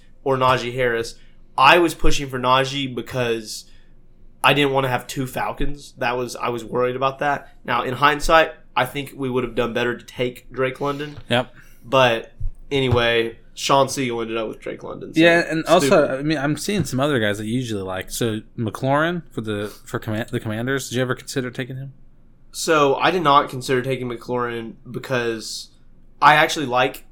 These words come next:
Speaker 1: what they're doing with Sam Howell and Eric Bieniemy.
Speaker 2: But
Speaker 1: But
Speaker 2: you won't draft a receiver.
Speaker 1: Well, no, I would probably prefer Dotson, to be honest.
Speaker 2: Ah, interesting.
Speaker 1: So
Speaker 2: What about,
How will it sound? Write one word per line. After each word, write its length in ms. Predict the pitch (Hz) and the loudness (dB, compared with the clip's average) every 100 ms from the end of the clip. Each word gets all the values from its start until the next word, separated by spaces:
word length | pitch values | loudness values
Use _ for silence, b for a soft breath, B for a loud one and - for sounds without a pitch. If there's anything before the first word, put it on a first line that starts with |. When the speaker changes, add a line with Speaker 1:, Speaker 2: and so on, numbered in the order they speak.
| - | -20
Speaker 1:
what 380 | 135 127 135 131 | -8 0 2 2
they're 140 | 131 | -4
doing 200 | 123 123 120 | -2 -2 -4
with 100 | 117 | -4
Sam 240 | 131 120 | -4 -4
Howell 300 | 117 117 117 | -2 0 0
and 80 | 110 | -2
Eric 160 | 113 | -6
Bieniemy. 560 | - 117 117 127 139 131 | -6 -6 -4 -4 -6 4
Speaker 2:
But 100 | 139 | 6
Speaker 1:
But 100 | 120 | 8
Speaker 2:
you 100 | 143 | 8
won't 180 | 139 139 | 8 6
draft 300 | 127 120 117 | 8 6 6
a 60 | 123 | 4
receiver. 760 | 113 117 117 107 104 92 87 - | 4 4 0 0 -2 -4 -8 -6
Speaker 1:
Well, 180 | 160 180 | 0 4
no, 220 | 180 147 | 6 6
I 160 | - 156 | 6 6
would 140 | 170 | 6
probably 260 | 160 175 143 | 6 6 6
prefer 280 | 127 135 113 | 0 -4 -4
Dotson, 440 | - 135 - - | -2 -4 -4 -14
to 40 | 117 | -12
be 120 | - | -12
honest. 400 | - 50 - - - - | -12 -12 -16 -18 -20 -8
Speaker 2:
Ah, 220 | 101 131 | -2 0
interesting. 360 | 120 117 - 98 | 0 -6 -8 -2
Speaker 1:
So 80 | 113 | 6
Speaker 2:
What 100 | 165 | 8
about, 360 | 170 151 131 | 10 8 6